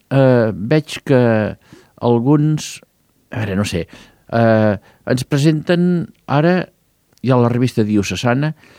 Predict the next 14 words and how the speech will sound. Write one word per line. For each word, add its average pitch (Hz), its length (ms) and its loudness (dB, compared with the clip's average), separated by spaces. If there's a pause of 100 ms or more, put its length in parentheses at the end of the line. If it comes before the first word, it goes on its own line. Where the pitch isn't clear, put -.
(320)
i 113 440 4
diuen, 98 640 2
"Els 98 100 0
nostres 139 260 0
seminaristes", 92 680 -2
no? 156 180 -6 (760)
I 101 120 -4
es 95 100 -4
veu 104 260 0
quatre, 85 480 -4 (800)
allà 87 160 -6
a 78 60 -4
la 80 80 -4
portada. 80 600 -6